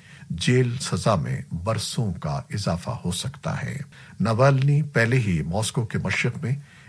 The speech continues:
ایک جیل کیمپ میں اڑھائی سال کی سزا کاٹ رہے ہیں۔ نوالنی کے خلاف تازہ ترین فوجداری مقدمے میں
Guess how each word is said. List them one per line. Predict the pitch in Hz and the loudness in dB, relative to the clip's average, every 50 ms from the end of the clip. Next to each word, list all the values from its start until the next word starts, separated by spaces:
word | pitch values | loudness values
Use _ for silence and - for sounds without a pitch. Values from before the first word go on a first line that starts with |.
| - | -6
ایک | - 107 110 95 87 - | -2 -2 -2 -2 -2 0
جیل | - 127 131 127 | 2 4 4 4
کیمپ | 113 - 113 113 117 113 - - - 139 | 2 2 0 0 0 0 -4 -4 -4 -2
میں | 139 139 143 - | -2 -2 -4 -4
اڑھائی | - 101 104 104 98 120 120 110 | -2 0 0 2 2 0 0 0
سال | 110 - - - 113 101 95 85 | -2 -4 -2 0 2 2 2 0
کی | - - - | -2 -6 -6
سزا | - - - 82 - - 62 58 - | -6 -4 -4 -6 -4 -4 -6 -6 -4
کاٹ | - - 57 - - - | -4 -4 -4 -2 -4 -6
رہے | - - 87 - - - | -4 -4 -2 -2 -2 -2
ہیں۔ | - - - - - - _ - - - - - - - - - | -4 -4 -4 -6 -8 -12 _ -20 -20 -20 -20 -20 -20 -16 -6 0
نوالنی | - 110 120 135 135 143 147 160 160 151 | 2 4 6 6 6 6 6 4 4 4
کے | - 123 | 2 0
خلاف | 104 - 110 104 101 98 | -2 2 2 2 2 2
تازہ | - 107 101 92 92 | 2 0 0 0 -2
ترین | 90 - 110 123 131 127 | -2 -2 -2 0 0 0
فوجداری | 120 - 98 92 90 87 95 104 104 101 | 0 0 -2 -2 -2 0 -2 0 0 0
مقدمے | 85 85 82 - 87 85 87 117 117 | -2 -2 -2 -2 -2 -2 0 0 0
میں | 92 67 65 - | 0 0 -2 -4